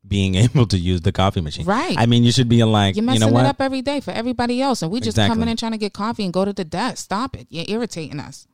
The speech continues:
Speaker 1: Right. Exactly. So why don't you just go get help?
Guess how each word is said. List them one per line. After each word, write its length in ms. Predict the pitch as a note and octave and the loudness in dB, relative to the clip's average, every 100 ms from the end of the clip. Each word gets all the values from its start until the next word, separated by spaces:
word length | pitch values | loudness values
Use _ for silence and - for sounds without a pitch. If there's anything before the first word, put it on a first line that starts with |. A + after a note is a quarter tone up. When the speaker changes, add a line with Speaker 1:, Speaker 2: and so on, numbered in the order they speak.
| - | 0
Speaker 1:
Right. 320 | G2 F#2 - _ _ - | 2 2 -2 _ _ -10
Exactly. 480 | G#2 F#2 G#2+ G2 F#2 | -6 0 0 0 -2
So 320 | - F#2+ F#2 | 0 0 -2
why 220 | - G2 | -2 0
don't 180 | G#2 F#2+ | 0 -2
you 60 | G2+ | -2
just 180 | F#2+ E2+ | -2 -2
go 160 | F#2 | -2
get 180 | F2 F2 | 0 -2
help? 220 | E2 D2 | -2 -6